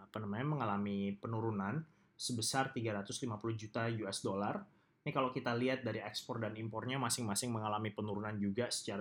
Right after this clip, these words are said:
year on year, tetapi, eh, kita melihatnya impornya, eh, mengalami penurunan lebih dalam dibandingkan dengan ekspornya, di mana impornya turun delapan belas koma lima puluh delapan persen secara year on year dan ekspornya, eh, turun tujuh koma nol dua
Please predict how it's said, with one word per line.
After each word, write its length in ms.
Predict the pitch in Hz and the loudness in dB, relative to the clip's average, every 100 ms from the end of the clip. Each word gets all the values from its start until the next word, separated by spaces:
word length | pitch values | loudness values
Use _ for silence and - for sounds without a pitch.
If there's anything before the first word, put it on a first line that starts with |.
| 101 | 2
year 160 | 101 | 0
on 240 | 98 101 101 | 0 0 2
year, 240 | 117 135 | 2 0
tetapi, 440 | - 95 95 127 131 131 - - - | -4 -10 -4 0 0 -2 -10 -16 -4
eh, 240 | 104 98 101 | 0 0 -2
kita 160 | 113 117 | -4 -2
melihatnya 560 | 113 107 107 123 123 - 143 | -2 -2 -4 -2 -4 -4 -4
impornya, 560 | 131 127 131 135 127 117 - - - - | -2 0 0 2 0 -2 -4 -18 -12 -6
eh, 80 | |
mengalami 380 | 104 107 104 120 | -4 -2 -2 -2
penurunan 400 | 123 120 117 127 | -2 -2 0 0
lebih 160 | 127 123 | 0 2
dalam 320 | 123 127 117 | 6 8 8
dibandingkan 480 | 104 110 101 101 117 | 4 4 2 2 -2
dengan 220 | 107 98 | -4 -4
ekspornya, 460 | 98 - 123 120 98 | -4 -2 2 2 0
di 80 | 92 | -2
mana 180 | 98 120 | -2 -2
impornya 680 | 120 117 110 107 120 131 - | -2 2 0 2 0 0 2
turun 340 | 131 127 147 131 | 4 6 6 6
delapan 320 | 107 110 110 | 2 0 0
belas 160 | 104 - | -2 -2
koma 140 | 110 | -4
lima 160 | 110 104 | -4 -6
puluh 240 | - 113 | 0 0
delapan 400 | 101 - 113 110 | 0 0 0 0
persen 540 | - - - 117 196 - - - - | -4 -4 0 2 0 -2 -14 -18 -12
secara 320 | - 131 110 | -2 2 4
year 180 | 113 104 | 2 0
on 160 | 110 | 0
year 160 | 110 139 165 | 0 2 2
dan 160 | 120 | -2
ekspornya, 720 | 110 - - 110 123 135 147 - - - 120 | -2 -4 0 0 2 2 0 -2 -16 -4 0
eh, 120 | 113 | 0
turun 300 | 120 123 143 | 2 2 2
tujuh 260 | 135 120 127 | 2 2 2
koma 300 | 127 120 113 | 2 2 0
nol 260 | 107 107 104 | 0 0 2
dua 240 | 107 | 2